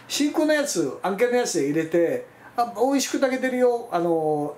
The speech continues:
ー、いつもどんどんまずくなっていっちゃうけど、<laughs> 美味しい、美味しいよ。あ、真空の入れ物いいわ、あれ。手放せなくなった、お米入れるのに。ねえ、全然違う。あのー、そんなにいつも炊かないから、古くなっていっちゃうと、最後ボソボソってなって美味しくないんだけど、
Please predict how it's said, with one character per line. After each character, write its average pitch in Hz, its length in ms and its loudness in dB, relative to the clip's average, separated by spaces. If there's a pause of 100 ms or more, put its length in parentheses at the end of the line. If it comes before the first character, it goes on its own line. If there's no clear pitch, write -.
ー、 247 60 -2
い - 20 -2
つ 220 160 -2
も 165 100 2
ど 202 120 4
ん - 20 0
ど 170 80 2
ん 156 40 -2
ま 156 80 0
ず 160 100 -6
く 190 80 -2
な 170 100 2
っ - 40 -4
て 143 80 -2
い - 20 0
っ - 20 0
ち 139 120 -4
ゃ 127 60 0
う 123 40 -2
け 135 80 0
ど、 135 340 2
<laughs> - 80 -2
美 208 60 4
味 - 80 0
し - 220 -6
い、 - 20 -6
美 208 80 0
味 233 120 -6
し 233 160 -6
い - 40 -4
よ。 190 200 0 (300)
あ、 - 100 2
真 330 300 0
空 359 160 2
の 349 80 2
入 339 80 4
れ 339 80 4
物 320 260 0
い 339 140 6
い 285 40 -2
わ、 - 400 -2
あ 156 120 0
れ。 143 360 -2 (1300)
手 233 100 2
放 285 220 2
せ 277 100 -2
な 277 60 4
く 220 100 0
な 156 80 2
っ - 100 -8
た、 127 220 -4 (100)
お - 80 0
米 185 260 2
入 165 80 6
れ 165 140 4
る 160 80 -4
の 151 120 -2
に。 117 240 -6
ね - 20 -12 (800)
え、 135 480 -2
全 202 180 2
然 247 100 2
違 190 320 -2
う。 156 140 -2
あ 156 100 -2
の 151 340 -2 (500)
ー、 196 100 -4
そ 269 160 -2
ん 269 40 0
な 285 80 2
に 269 140 0
い 247 40 -2
つ 254 140 -4
も 233 80 0
炊 170 160 0
か 170 60 0
な 180 120 2
い 170 100 0
か 156 120 0
ら、 143 220 0
古 220 180 -4
く 233 100 0
な 165 100 0
っ - 80 -6
て 151 80 -4
い 135 60 -2
っ - 20 -12
ち - 100 -2
ゃ 143 60 2
う 139 40 -2
と、 143 120 0
最 170 220 0
後 139 100 -2
ボ 139 120 -4
ソ 180 120 0
ボ 196 80 0
ソ 226 120 2
っ 226 80 -8
て 165 100 0
な 139 100 -2
っ 131 40 -4
て 135 80 -8
美 139 80 2
味 143 80 0
し - 40 -4
く 190 80 0
な 180 100 2
い 170 60 2
ん 151 40 -2
だ 131 80 0
け 127 80 -2
ど、 131 300 0